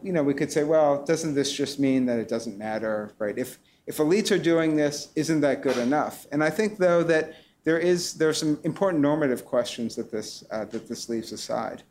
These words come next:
Um, I'm thinking about domestic and international politics. Uh, so Danny Ryder and Al Stamm have a, a book where they argue that democracies are hesitant to enter war, uh,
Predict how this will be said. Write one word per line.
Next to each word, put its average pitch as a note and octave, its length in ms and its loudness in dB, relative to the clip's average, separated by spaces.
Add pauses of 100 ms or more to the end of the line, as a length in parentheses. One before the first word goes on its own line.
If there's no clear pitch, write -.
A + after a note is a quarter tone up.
(380)
Um, C#3+ 460 0 (640)
I'm D#3 100 2
thinking F#3+ 200 2
about D3+ 160 4
domestic C#3 460 0
and A#2+ 120 -2
international A2 640 -2
politics. - 800 -8
Uh, A#2+ 280 2 (300)
so E3 160 -2
Danny G3 260 4
Ryder E3 320 4
and C#3 80 2
Al C3 180 2
Stamm B2+ 420 0
have A#2+ 220 -6
a, G#2 240 -2
a A#2+ 40 -6
book G3 340 2
where D3+ 100 2
they C#3 140 2
argue C3+ 340 2
that C3 200 0
democracies A#2+ 600 -4
are A2+ 60 -4
hesitant A2 500 -6
to A2 120 -4
enter G#2+ 260 -6
war, F#2+ 420 -8 (480)
uh, G2 340 -2